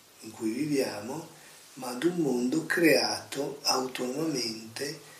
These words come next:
che è dissociato dalla realtà. Questo mondo di fantasia spesso viene stimolato dalla visione dei cartoni animati ne-, in questi bambini, i quali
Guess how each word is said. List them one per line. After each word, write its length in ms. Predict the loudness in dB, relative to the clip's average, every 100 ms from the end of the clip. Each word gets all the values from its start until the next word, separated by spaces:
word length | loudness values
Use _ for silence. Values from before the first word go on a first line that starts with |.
| -20 -10
che 220 | 4 4
è 40 | 4
dissociato 840 | 4 6 6 6 4 2 -2 -2
dalla 180 | -4 -6
realtà. 580 | -8 -10 -10 -8 -8 -10 -18 -20 -20 -20 -20 -18 -14 -4
Questo 480 | 4 4 4 -4 -6
mondo 300 | -2 0 0
di 100 | -2
fantasia 720 | -4 -8 -8 -6 -6 -6 -4 -4
spesso 640 | 0 4 8 8 6 2
viene 580 | -4 -2 0 2 0 -2 -12 -20 -20 -20 -8
stimolato 1040 | -4 -2 2 4 4 4 2 -2 -4 -4 -4
dalla 260 | -6 -6
visione 680 | -2 0 2 0 0 -2 -4
dei 120 | -6
cartoni 440 | -8 -10 -8 -6 -4
animati 560 | -4 -2 -2 -2 -4
ne-, 80 | -6
in 380 | -6 -10 -12 -12
questi 340 | -10 -8 -8
bambini, 520 | -10 -8 -10 -10 -10 -10
i 80 |
quali 680 | 0 2 2 0 -4 -6